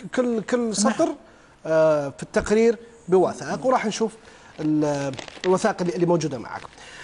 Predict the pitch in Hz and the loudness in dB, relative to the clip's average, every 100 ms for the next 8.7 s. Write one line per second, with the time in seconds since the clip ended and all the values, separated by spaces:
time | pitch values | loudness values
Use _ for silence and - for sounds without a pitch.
0 | - - 214 247 311 294 254 226 208 196 | -20 -4 0 4 4 2 0 0 2 2
1 | 190 226 214 185 - 190 170 143 135 196 | 2 0 -2 -4 -4 0 2 2 2 2
2 | 226 - 214 185 165 156 147 139 139 160 | 2 2 -2 -2 -4 -4 -6 -6 -4 0
3 | 185 165 180 143 139 175 - 160 175 226 | 0 0 -2 -2 0 0 0 -2 2 2
4 | 208 175 151 - 156 147 147 185 156 135 | 2 0 0 -2 -2 -4 -4 -4 -4 -6
5 | - 196 160 151 165 - 151 - 170 147 | -2 0 2 2 0 0 -2 0 0 -2
6 | 139 - 180 131 131 165 156 156 - - | -6 -2 -2 -2 -2 0 0 -4 -10 -20
7 | - - 151 220 240 202 165 202 185 160 | -20 -4 0 2 2 2 0 -2 -2 0
8 | 170 170 156 139 - 190 | 0 0 -2 -6 -4 0